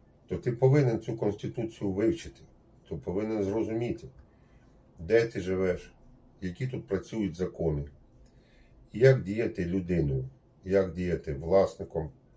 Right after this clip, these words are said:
території України, як діяти громадянином Республіки Україна, і навіщо нам держава.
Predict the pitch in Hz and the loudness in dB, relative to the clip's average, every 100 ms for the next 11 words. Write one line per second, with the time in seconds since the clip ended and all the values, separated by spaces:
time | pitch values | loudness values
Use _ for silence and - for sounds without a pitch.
0 | - - _ _ - _ _ 101 104 113 | -20 -20 _ _ -20 _ _ 0 2 2
1 | 123 110 92 85 101 - 87 78 71 67 | 0 2 0 -2 -4 -2 -2 0 -2 -4
2 | - - _ _ _ _ _ _ _ _ | -8 -18 _ _ _ _ _ _ _ _
3 | 90 98 101 - 78 101 95 82 85 82 | 2 6 6 2 -4 0 0 0 -2 -2
4 | 71 - 80 92 98 92 95 107 95 85 | -2 -6 -4 0 2 2 0 0 0 -2
5 | 69 - - - 123 131 - 127 117 98 | -6 -16 -8 2 4 4 2 -2 -2 -2
6 | 87 - 85 92 - 90 90 85 76 71 | -4 -6 -10 -10 -6 -4 -2 -2 -4 -6
7 | - - - - - - - - - - | -12 -20 -20 -20 -20 -20 -20 -20 -20 -20
8 | - - 90 101 104 85 76 98 113 131 | -20 -8 -2 0 0 -2 0 0 2 0
9 | - 87 98 90 80 69 69 65 | 0 2 2 2 -4 -2 0 0